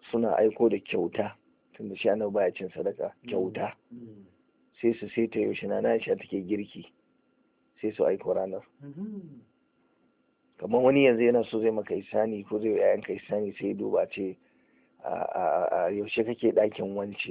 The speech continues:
Speaker 2: Eh.
Speaker 1: Eh, ba zan faɗi wacce ce ba dan saboda kar a samu matsala. Inda, in kuma ƙwaya ɗaya ce, kaga shikenan, baka da
Speaker 2: Wannan ba
Speaker 1: damuwa.
Speaker 2: matsala.
Speaker 1: Yawwa, to
Speaker 2: Eh.
Speaker 1: amma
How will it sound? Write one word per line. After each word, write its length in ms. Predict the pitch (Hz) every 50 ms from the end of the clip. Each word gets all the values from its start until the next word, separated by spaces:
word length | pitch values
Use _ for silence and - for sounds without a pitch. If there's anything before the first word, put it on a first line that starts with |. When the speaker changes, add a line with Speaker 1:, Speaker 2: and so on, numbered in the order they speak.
| 123 - -
Speaker 2:
Eh. 680 | 127 127 123 120 117 113 110 107 107 101 - 101 101
Speaker 1:
Eh, 40 | 98
ba 120 | 101 101
zan 180 | 104 127 127 117
faɗi 220 | - - 87 -
wacce 320 | 110 98 - - - 104 101
ce 140 | - 107 98
ba 120 | 95 95
dan 160 | 95 101 98 -
saboda 320 | - 107 107 107 - - -
kar 140 | - 107 98
a 120 | 95 - -
samu 240 | - 170 180 95 95
matsala. 400 | 190 170 - - 202 - - - - - _ - - - - _ _ _ -
Inda, 240 | 120 127 127 117 104 - - _ _ _ _ _ _ -
in 100 | 139 127
kuma 200 | - 127 131 127
ƙwaya 300 | - 107 110 110 113 113 -
ɗaya 160 | - 143 139 -
ce, 120 | 123 110
kaga 240 | 110 113 113 113 110
shikenan, 680 | - - 120 110 - 113 107 104 104 104 107 107 104
baka 280 | 107 110 104 - - 104
da 80 | 104 98
Speaker 2:
Wannan 60 | 95
ba 80 | -
Speaker 1:
damuwa. 300 | - 143 151 156 - - 123 123
Speaker 2:
matsala. 320 | 123 131 127 120 110 - _ _ _ -
Speaker 1:
Yawwa, 680 | 104 104 104 101 98 101 98 92 85 - - 123 120 -
to 60 | -
Speaker 2:
Eh. 40 | - -
Speaker 1:
amma 420 | - 127 113 120 120 120 117 117